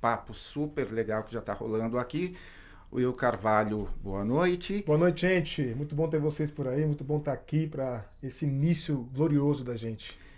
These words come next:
Speaker 1: E o nosso convidado, que vocês já viram as fotos, é um cara super especial, um cara que é inspiração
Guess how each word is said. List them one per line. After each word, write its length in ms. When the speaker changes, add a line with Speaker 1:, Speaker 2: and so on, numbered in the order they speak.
Speaker 1:
E 80
o 40
nosso 320
convidado, 580
que 60
vocês 300
já 140
viram 340
as 160
fotos, 880
é 60
um 80
cara 300
super 400
especial, 680
um 100
cara 240
que 120
é 20
inspiração 800